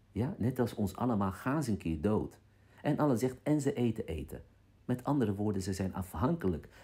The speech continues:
Hun lichaam gaat dood als hij niet energie krijgt en onderhouden wordt.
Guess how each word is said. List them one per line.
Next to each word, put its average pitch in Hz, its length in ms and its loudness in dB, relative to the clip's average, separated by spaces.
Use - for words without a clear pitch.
Hun 113 260 6
lichaam 120 520 4
gaat 110 420 0
dood 135 300 6
als - 180 0
hij 113 100 2
niet 110 220 2
energie 98 360 2
krijgt 95 300 -4
en 87 100 0
onderhouden 87 520 0
wordt. 64 280 -10